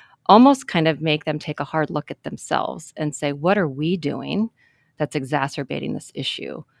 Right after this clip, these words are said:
What are our practices that we're not intentionally striving for this outcome, but unfortunately have the unintended impact of having this outcome where people feel marginalized or have that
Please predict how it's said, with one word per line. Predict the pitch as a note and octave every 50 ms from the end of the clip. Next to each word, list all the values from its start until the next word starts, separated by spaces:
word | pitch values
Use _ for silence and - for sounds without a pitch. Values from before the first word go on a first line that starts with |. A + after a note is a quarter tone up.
| _ _ _ _ _ _
What | D3+ E3+ F3+
are | F3 E3 - -
our | E3 E3 E3+ F3 F3
practices | - - - D#3+ D#3 - _ - D3 - - D3+ D3 D3 D3 D3 C#3 - - _
that | D3+ C3 C#3 D3 D3+ - -
we're | _ A#3+ D#3 D3+
not | D3 D3+ D3+ D3 D3 - - - _ _ _ _
intentionally | D3 D3+ - - D4 E4+ - C4+ F3+ D#3 C#3+ C#3+ D3+ D#3 - - _ _ _ _ _ _ _ -
striving | - - F3+ E3+ E3 E3+ E3+ E3
for | D3+ F3
this | D#3 D#3 D3 -
outcome, | D3 D3+ - - - E3+ E3 E3+ D3
but | D#3+ D3+ D3+
unfortunately | D3+ D3+ - - E3+ E3+ - - D#3 D3 D3+ D3
have | D3 D3+ C#3+ C#3 - _
the | D3+ D3 -
unintended | - D3+ D3 D3 C#3+ - D3 C#3+ C#3+ -
impact | - D3 D3 C#3 - B2+ C#3+ E3+ -
of | - D3
having | - - A3+ B3 G#3+ E3 D3 C#3
this | C#3 - - -
outcome | B2+ A#2+ - - - C#3+ C#3 C#3
where | D#3 C3+
people | C3+ - - C3+ - - D3 C#3+ C#3+ C#3+ - - _ _ _ _ _ _
feel | _ - D#3+ D3
marginalized | C#3+ C#3+ C#3+ E3 - - D3+ - D3+ D3 D3 D3+ D3+ D3+ - -
or | D#3 - - B2
have | D3 C#3+ C#3 C#3+
that | D#3 C#3+ C#3 - -